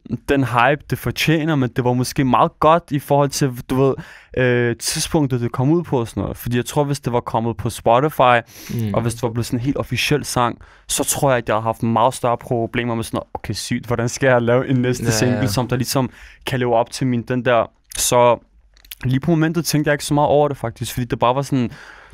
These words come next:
Speaker 1: du ved, den lå bare der og sådan boblede for sig selv på SoundCloud, og der var ikke så mange,
Speaker 2: Mhm.
Speaker 1: der vidste, den var der, og jeg delte den bare lige hurtigt på min Instagram, og jeg havde heller ikke en særlig stor following dengang eller noget som
Speaker 2: Mhm.
Speaker 1: helst. Du ved, så de delte den også bare hurtigt, øhm, så, så, så, så, så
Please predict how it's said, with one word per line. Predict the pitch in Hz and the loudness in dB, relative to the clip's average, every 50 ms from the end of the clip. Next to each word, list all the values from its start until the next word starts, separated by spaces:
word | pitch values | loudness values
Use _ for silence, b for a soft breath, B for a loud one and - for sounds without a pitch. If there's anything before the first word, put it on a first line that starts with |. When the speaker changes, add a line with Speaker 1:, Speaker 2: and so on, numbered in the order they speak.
| - - | -6 -4
Speaker 1:
du | 123 | -4
ved, | 120 | -2
den | - - 127 120 | -2 -2 -2 0
lå | 135 131 | 0 0
bare | 123 127 127 - - | 0 0 -2 0 2
der | 135 127 | 4 6
og | 117 107 117 110 | 6 4 4 2
sådan | - 123 117 113 110 110 110 107 - - - | 0 0 0 2 2 0 0 -2 -2 0 0
boblede | 104 107 - - 123 123 | 0 2 2 0 -2 -2
for | 110 117 110 | -2 -4 -4
sig | - - 113 | -4 -4 -4
selv | - - 135 120 120 110 98 - _ _ _ _ _ | 0 0 0 0 0 -2 -8 -12 _ _ _ _ _
på | - - 113 | -4 -4 0
SoundCloud, | - - 101 110 117 - - 120 110 107 110 104 - | 0 0 2 2 0 0 0 0 2 2 0 -2 -6
og | - - | -6 -2
der | 120 | -2
var | 110 117 | 0 0
ikke | 110 | 2
så | 110 | 2
mange, | 120 113 104 | 2 0 0
Speaker 2:
Mhm. | 107 | -2
Speaker 1:
der | 107 | -2
vidste, | 113 113 - - | -4 -6 -6 -8
den | 113 104 - | -8 -2 2
var | 107 104 104 107 | 4 4 4 4
der, | 117 120 | 4 4
og | 117 | 2
jeg | 110 107 - | 0 0 -2
delte | 98 110 110 - | -4 -6 -4 -4
den | 123 107 | -4 -2
bare | 113 113 | -2 -2
lige | 113 110 | -2 -2
hurtigt | 107 113 113 113 101 | -4 -4 -4 -4 -4
på | - - | -4 -6
min | 107 - - | -4 -4 -2
Instagram, | 110 117 - - 117 113 110 110 113 110 | -4 -4 -4 -6 -4 -2 -2 -2 -2 -2
og | 107 | -2
jeg | 95 | -2
havde | 98 110 113 120 | 0 0 0 0
heller | 117 117 | 0 -2
ikke | 117 | -4
en | 120 | -6
særlig | - - 110 113 120 - | -4 -2 -2 -2 -2 -2
stor | - 120 | -4 -4
following | - - - 113 107 107 120 127 120 113 - | -4 0 0 2 2 2 0 -2 -4 -4 -6
dengang | 107 101 - 107 104 110 110 | -6 -4 -4 -4 -2 -2 -4
eller | 107 107 110 | -4 -4 -4
noget | 113 113 113 117 110 | -2 0 0 0 0
som | 110 110 | 0 0
Speaker 2:
Mhm. | 117 120 | 0 0
Speaker 1:
helst. | 120 110 - B B B B B B B B - - | 0 -2 -4 B B B B B B B B -8 -6
Du | 120 | -4
ved, | 120 113 | -4 -4
så | - 104 | -6 -4
de | - 143 127 | -4 -4 -2
delte | - 131 123 120 - - | -2 -2 -2 -2 -2 -2
den | 117 | -2
også | 117 117 - | -2 -2 -2
bare | - 120 113 | -2 -2 0
hurtigt, | 117 113 117 117 120 120 120 | 2 2 2 2 2 2 0
øhm, | 110 107 104 101 B B B B B B B B B | 0 0 -2 -8 B B B B B B B B B
så, | - - 120 120 | -4 -2 0 0
så, | 113 - - 117 90 - - | 0 0 0 0 0 0 -2
så, | |
så, | - - - 123 113 82 | -4 -2 -2 0 0 -2
så | - - - | -2 -2 -4